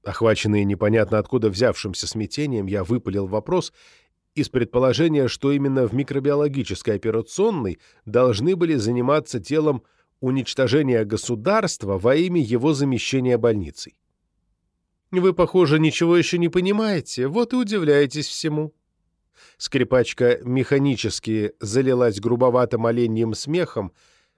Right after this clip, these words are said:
но не утратила свою высокомерность, словно при разговорах о целях священной войны она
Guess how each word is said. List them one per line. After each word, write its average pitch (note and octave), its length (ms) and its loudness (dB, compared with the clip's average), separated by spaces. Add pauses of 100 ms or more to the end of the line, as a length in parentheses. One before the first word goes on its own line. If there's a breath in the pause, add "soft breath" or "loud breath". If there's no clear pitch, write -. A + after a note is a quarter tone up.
(120)
но F#3+ 160 4
не A3 100 2
утратила E3+ 520 2
свою C3+ 360 2
высокомерность, G2+ 840 -2
словно A#2 440 0
при B2+ 160 -4
разговорах B2 680 2 (300 soft breath)
о A#2+ 120 -2
целях C3 360 0
священной B2+ 640 0
войны D3+ 400 2
она B2 360 0